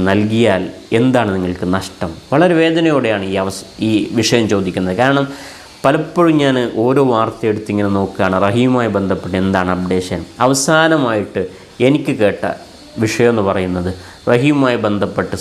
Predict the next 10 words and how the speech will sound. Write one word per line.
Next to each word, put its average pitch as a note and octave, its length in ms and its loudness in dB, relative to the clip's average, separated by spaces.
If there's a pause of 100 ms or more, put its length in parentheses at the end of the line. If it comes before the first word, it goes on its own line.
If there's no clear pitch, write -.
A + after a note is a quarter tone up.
സമാഹരിച്ച G2 640 0 (160)
ദയാധനം G2 500 0 (100)
അഥവാ A2 240 2 (240)
ഈ - 20 4 (160)
ഫണ്ട് A2 420 0 (760)
സൗദി, D#3 440 2 (1000)
സൗദിയിലേക്ക് C#3 640 4
എത്തിക്കാൻ A2 380 -4
അല്ലെങ്കിൽ B2+ 300 2
ആ - 20 2